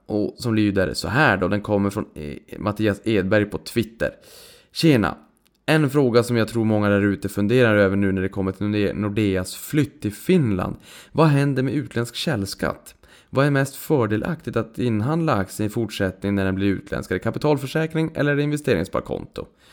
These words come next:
Och kommer aktien fortfarande att handlas som svensk eller blir det en finsk aktie som illustreras med finländsk flagga? Tack på förhand." Ja, nu är det ju så här att, eh, den fin-,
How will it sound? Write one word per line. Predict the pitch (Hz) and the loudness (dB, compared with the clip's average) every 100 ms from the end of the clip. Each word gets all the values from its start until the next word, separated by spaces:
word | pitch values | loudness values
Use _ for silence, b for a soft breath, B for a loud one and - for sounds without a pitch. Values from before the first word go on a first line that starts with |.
| B | B
Och | B B B 110 | B B B 2
kommer | 123 113 | 4 6
aktien | 110 - 120 | 2 2 -2
fortfarande | - 117 - 104 107 | 0 -4 -2 0 2
att | 110 | 0
handlas | 113 107 95 92 | 0 0 0 -2
som | 98 | -2
svensk | 92 139 156 151 - | -2 0 0 -2 -2
eller | 143 | 0
blir | 139 135 | 2 2
det | 131 | 2
en | |
finsk | 127 92 95 90 92 | -2 0 0 0 -4
aktie | 87 98 | -6 -6
som | - 104 | -2 0
illustreras | 98 - 92 87 - | 0 -2 -2 -2 -2
med | 95 | -4
finländsk | 113 98 87 80 - | -2 -2 -2 -4 -6
flagga? | - - - 85 | -6 -6 -4 -6
Tack | - - - | -4 -8 -8
på | - | -8
förhand." | - 85 85 92 82 - B B B | -2 0 0 -2 -2 -6 B B B
Ja, | - | -6
nu | 127 185 | 0 2
är | |
det | 165 | 2
ju | 123 | 2
så | 127 | 0
här | 135 139 110 | 0 -2 -2
att, | 98 95 _ | -2 -4 _
eh, | 98 98 92 B B B | -2 0 -4 B B B
den | - 101 | -2 -2
fin-, | 101 120 104 104 90 | 0 0 0 0 -2